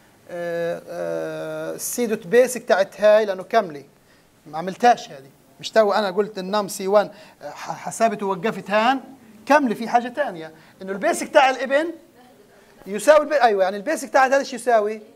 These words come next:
الانتجار، عشان ما يروحش مني. خلص، انتجار. طيب، الآن عيدي، لما السي أعطتني نمبر هذا الكلام، حتقول نفس الفكرة، بقول لي القانون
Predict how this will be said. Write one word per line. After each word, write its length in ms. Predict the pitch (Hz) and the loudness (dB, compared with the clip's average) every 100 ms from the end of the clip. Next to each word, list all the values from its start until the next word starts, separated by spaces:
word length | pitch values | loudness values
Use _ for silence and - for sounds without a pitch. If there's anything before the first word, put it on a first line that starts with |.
| _ _ _ _ _ - | _ _ _ _ _ -8
الانتجار، 520 | 262 294 262 190 156 | -6 -4 -2 -2 -4
عشان 220 | 151 220 | -4 -4
ما 100 | 233 | -2
يروحش 320 | 330 359 208 247 | 0 0 -2 -6
مني. 280 | 214 160 - _ _ _ _ _ _ _ _ _ _ _ | -8 -8 -14 _ _ _ _ _ _ _ _ _ _ _
خلص، 280 | 214 160 - | -6 -6 -6
انتجار. 380 | 233 - 143 131 _ _ _ _ - - - | -8 -8 -10 -14 _ _ _ _ -20 -8 -2
طيب، 140 | 165 - - 220 | -2 -4 -4 0
الآن 280 | 233 349 | 4 4
عيدي، 580 | 349 330 339 233 185 160 - - - - | 4 4 4 2 -6 -12 -16 -20 -20 -4
لما 240 | 208 233 240 | -2 0 0
السي 360 | 240 311 370 | 0 2 4
أعطتني 580 | 320 302 294 311 311 277 | 6 4 4 2 2 0
نمبر 340 | 269 254 240 | 0 2 0
هذا 180 | 208 208 | 0 -4
الكلام، 520 | 202 202 190 170 160 156 _ - | -6 -4 -2 -2 -4 -8 _ -4
حتقول 260 | 254 262 339 | -4 -2 -4
نفس 220 | 320 285 | -2 -2
الفكرة، 380 | 220 233 226 226 | -4 -2 2 0
بقول 260 | 233 277 | 2 0
لي 60 | 262 | 0
القانون 360 | 247 233 220 | 2 2 2